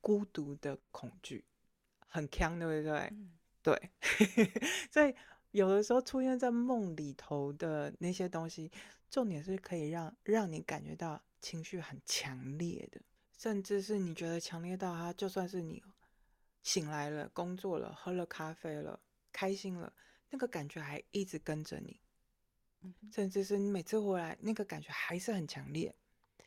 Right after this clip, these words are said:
Speaker 1: 那就以后一定是有些什么意思的哦。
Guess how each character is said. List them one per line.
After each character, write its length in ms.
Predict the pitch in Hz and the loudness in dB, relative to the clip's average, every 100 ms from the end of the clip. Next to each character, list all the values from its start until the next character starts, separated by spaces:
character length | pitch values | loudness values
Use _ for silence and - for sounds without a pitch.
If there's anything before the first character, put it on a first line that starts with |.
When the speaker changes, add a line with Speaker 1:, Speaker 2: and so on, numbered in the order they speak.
| - - _ | -20 -20 _
Speaker 1:
那 300 | 294 233 160 - | -2 -2 -4 -6
就 280 | - 233 - _ _ _ - | -4 -2 -4 _ _ _ -6
以 140 | 160 | -2
后 120 | 156 160 | 0 0
一 20 | |
定 160 | 170 | -2
是 120 | 170 170 | 0 0
有 160 | 135 | 0
些 180 | 135 147 | 2 0
什 140 | - | 0
么 80 | - - | -4 -4
意 160 | 165 | -4
思 280 | - - - | -6 -8 -8
的 140 | - | -6
哦。 140 | - | -8